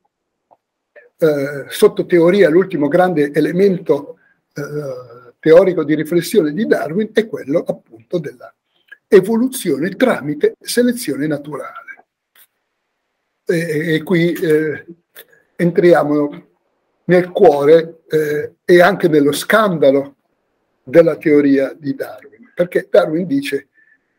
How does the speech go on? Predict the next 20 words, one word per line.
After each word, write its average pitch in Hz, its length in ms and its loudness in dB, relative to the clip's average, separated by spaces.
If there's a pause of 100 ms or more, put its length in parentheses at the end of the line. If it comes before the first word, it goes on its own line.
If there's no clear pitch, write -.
(140)
che 165 320 0
l'evoluzione 170 880 2
del 160 200 2
vivente 151 760 -2 (500)
avviene 165 380 0
attraverso 170 540 0
variazioni 156 800 0
individuali, 180 1040 0
cioè 160 420 0 (640)
le 151 240 -2
popolazioni 190 1300 0 (1120)
dei 151 200 -2
viven-, 147 560 -4
del 151 160 -2
vivente 143 720 -8 (360)
si - 260 -6
trasforma, 165 760 0
evolve 143 520 0
questa 160 260 -6
popolazione 170 840 -2